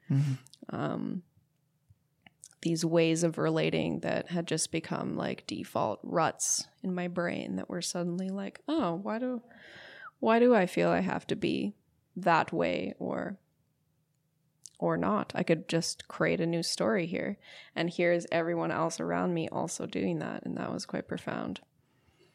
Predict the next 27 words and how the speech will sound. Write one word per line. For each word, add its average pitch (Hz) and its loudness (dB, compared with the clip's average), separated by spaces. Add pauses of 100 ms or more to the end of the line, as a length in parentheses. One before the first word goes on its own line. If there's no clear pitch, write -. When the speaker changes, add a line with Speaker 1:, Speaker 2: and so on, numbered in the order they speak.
(300)
Speaker 2:
to 175 -2 (140)
be 175 2
able 165 4
to 185 -6
step - 0
outside - 0
of 160 0
myself, 156 -4
to - -8 (680)
look 165 -6 (500)
back - -2
at - -4
myself - -2
and - -6
be 208 -6
like, 190 -8
"Oh, 233 0 (880)
I 254 4
don't 311 8
know 320 8
if 311 2
I 294 4
actually 269 2
like 269 4
that 175 4
aspect 160 0
of 151 0